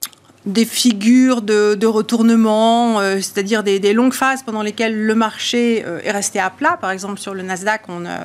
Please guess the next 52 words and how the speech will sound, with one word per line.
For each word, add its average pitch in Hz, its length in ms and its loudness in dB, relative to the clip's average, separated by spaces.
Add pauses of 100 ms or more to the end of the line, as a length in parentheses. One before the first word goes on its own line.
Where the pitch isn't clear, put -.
(140)
pu 185 120 -16
constater 190 540 -8
l'année 175 240 -6
dernière, 185 560 -4
euh, 170 140 -6
que 185 420 -6
le 175 80 -6
Nasdaq 185 440 -4
avait 175 120 -4
cessé 202 300 -4
de 202 80 -2
monter 202 360 -2 (360)
avant 220 280 -2
les 202 140 -8
autres 196 320 -8
indices. 220 500 2
Il 262 120 2
se - 100 -4
passait 254 240 -2
pas 202 180 -2
grand-chose, 220 720 0
ça 220 140 -4
montait, 202 240 -4
ça 214 160 -2
baissait, 190 240 -6
ça 202 80 -10
montait, 196 200 -6
ça 190 140 -8
baissait. 180 240 -2
Puis - 180 0
paf, 370 400 0
en 208 220 -10
janvier, 190 400 -2
ça 175 280 -2
a 175 80 -8
carrément 190 360 -2
décalé 190 300 -4
à 185 40 0
la 175 120 -2
baisse. 220 340 -2 (800)
Et 226 100 2
donc, 269 240 2
on 240 80 0
a 208 120 -2
déclenché, 233 1000 0
euh, 202 380 0
ces 220 180 0
figures. 196 480 -4
Euh, 127 420 -10
il 180 140 -12
y 220 80 0
a 185 380 -2